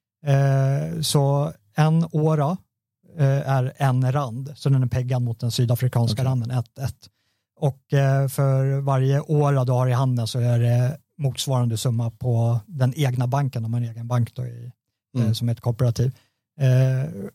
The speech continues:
Speaker 1: och, eh, det här är ju för att skapa en form av, eh, cirkulär ekonomi som stärker ett samhälle som håller på att byggas upp.
Speaker 2: Just det, för då kan de ha randen på banken så att säga.
Speaker 1: Mm.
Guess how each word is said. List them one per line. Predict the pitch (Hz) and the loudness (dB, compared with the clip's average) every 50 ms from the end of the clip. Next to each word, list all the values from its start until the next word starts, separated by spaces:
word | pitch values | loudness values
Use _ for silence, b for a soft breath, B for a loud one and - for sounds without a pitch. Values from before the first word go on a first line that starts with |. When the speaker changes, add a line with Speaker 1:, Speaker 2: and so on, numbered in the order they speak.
| _ _ _ - | _ _ _ -4
Speaker 1:
och, | 147 131 - _ - 156 | -4 -4 -4 _ 0 2
eh, | 147 147 143 143 147 170 | 4 4 4 4 2 2
det | 170 151 131 | 0 0 0
här | 120 143 | 2 2
är | 180 | 0
ju | 202 190 - | 0 -2 -2
för | - 175 156 | -2 -2 -2
att | 135 - | -2 -4
skapa | - - - 135 - 190 180 | -2 -2 -2 0 2 2 2
en | 160 147 139 131 | 2 4 4 2
form | - - 139 123 123 123 - | 2 2 2 2 2 2 2
av, | 127 123 120 | 2 0 0
eh, | 110 _ _ _ _ _ _ _ - 160 139 156 - - | -4 _ _ _ _ _ _ _ -16 -14 -14 -14 -8 -2
cirkulär | - - 151 131 131 - 139 139 139 127 120 123 | 0 0 2 0 0 0 2 2 4 2 2 0
ekonomi | 131 127 - 127 123 131 151 185 180 151 | 0 -2 0 2 2 4 4 4 2 2
som | 123 - 131 120 | 0 0 0 -2
stärker | - - - 143 156 147 - - 143 127 | -2 0 0 0 0 0 -2 -2 0 0
ett | 120 - - | 0 0 -2
samhälle | - 135 123 113 113 120 127 123 120 | 0 2 2 4 4 4 4 4 2
som | 113 - 123 117 | 2 2 2 2
håller | 117 117 113 | 2 2 0
på | - 127 120 120 113 | 0 -2 -2 0 0
att | 113 113 | 0 2
byggas | 123 117 117 117 120 - - - - - - | 0 2 2 2 0 0 -2 -6 -10 -6 -2
upp. | 208 190 - - - | -2 -2 -2 -2 -2
Speaker 2:
Just | 165 165 - - | 0 0 2 2
det, | 135 | 2
för | 147 | 2
då | 156 147 | 2 2
kan | 175 175 | 2 2
de | 175 160 | 4 4
ha | 147 170 175 170 160 160 160 | 4 4 4 4 2 2 2
randen | 139 151 160 160 160 165 165 156 156 151 143 139 143 - _ _ - - | 2 2 4 4 4 2 2 2 4 4 2 2 0 -2 _ _ -8 -4
på | 147 135 131 127 120 120 120 123 | -2 0 2 2 2 0 0 -2
banken | 135 143 160 170 165 156 139 - - 127 117 117 | -2 0 0 2 2 0 -2 -2 -2 -2 0 0
så | 120 | -2
att | 113 | -2
säga. | - 117 104 98 107 | -2 -2 -2 0 -2
Speaker 1:
Mm. | 135 | -4